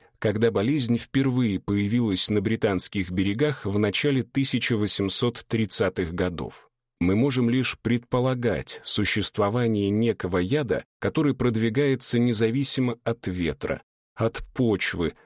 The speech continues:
от каких-либо состояний воздуха и от водной преграды, писали в редакторской колонке The Lancet в тысяча восемьсот тридцать первом году. Или, проще говоря, главным разносчиком этого яда служит человек.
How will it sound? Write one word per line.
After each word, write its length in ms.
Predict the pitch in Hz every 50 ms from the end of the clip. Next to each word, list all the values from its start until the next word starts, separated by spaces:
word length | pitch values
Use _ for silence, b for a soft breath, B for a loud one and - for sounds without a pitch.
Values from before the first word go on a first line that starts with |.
| b b
от 200 | - 101 95 -
каких-либо 580 | 123 117 - 170 143 135 - 135 139 127 127 123
состояний 680 | - - 120 110 - - 120 123 131 131 127 123 120 113
воздуха 580 | 107 120 147 156 135 113 101 107 98 - 107
и 220 | 95 - - 123 120
от 160 | 110 - -
водной 400 | 117 123 139 127 113 120 117 117
преграды, 680 | - - 120 123 113 117 117 113 90 80 - - - b b b b b
писали 460 | - 113 - - - 151 156 147 139
в 100 | 117 117
редакторской 720 | 127 131 110 120 104 - - 110 90 82 - - 110 95
колонке 540 | 90 - 101 104 110 110 104 98 92 - 98
The 280 | 90 82 - 104 98 101
Lancet 440 | 131 160 156 143 - - 156 135 -
в 100 | - -
тысяча 460 | - 170 170 - - - - - 131
восемьсот 640 | 117 117 - - 117 107 104 - - 131 127 120 -
тридцать 440 | - 117 117 - - - 110 - _
первом 360 | - 104 95 92 92 92 92
году. 380 | 90 92 90 87 82 - - - _ _ _ _ _ _ -
Или, 200 | 107 95 90 87
проще 440 | - - 135 160 160 - - - 107
говоря, 480 | 98 104 101 104 98 98 82 67 b b b b b b b _
главным 640 | - 104 95 113 113 127 139 131 107 110 107 104 98
разносчиком 880 | 101 104 104 92 92 113 120 117 - - - 110 98 - 107 98 98 - -
этого 340 | 113 110 - - 95 98 98
яда 480 | 98 101 135 147 143 143 135 117 - _ _ _ _ _
служит 760 | - - - - - 113 110 110 117 110 98 104 98 - - -
человек. 720 | - - - 110 101 101 95 87 76 69 65 - _ _